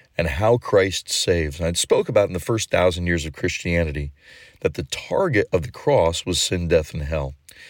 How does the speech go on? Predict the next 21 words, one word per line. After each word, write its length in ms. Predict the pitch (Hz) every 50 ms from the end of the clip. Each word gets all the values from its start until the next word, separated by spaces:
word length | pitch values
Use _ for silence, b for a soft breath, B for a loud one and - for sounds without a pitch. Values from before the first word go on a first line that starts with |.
| B B B B B B _
And, 360 | 98 98 95 92 90 85 - - - - - -
uh, 80 | 101
last 320 | 92 120 160 214 196 - -
week, 220 | 95 87 82 -
I 60 | 92
believe 180 | 85 98 113 120
it's 100 | - -
last 280 | 95 95 80 - -
week's 180 | - 85 78 -
podcast, 640 | - - 80 80 78 - - 78 76 92 - - - _ _ _ _ _ _ _ _ _ _ _ _ _ _ - -
I 120 | - 107 95
talked 340 | - 98 82 78 76 - _
specifically 640 | - - - - 131 101 90 76 - 76 - 87 85
about 280 | 78 73 - - -
sin. 400 | - - - 101 85 73 69 67 - b b b b b b b b b b b b b b
And 120 | - 190 208
that 100 | - -
was 140 | 180 127 135
in 80 | 120
response 560 | 107 101 - - - 87 85 82 80 73 -
to 300 | - - 90 85 80 78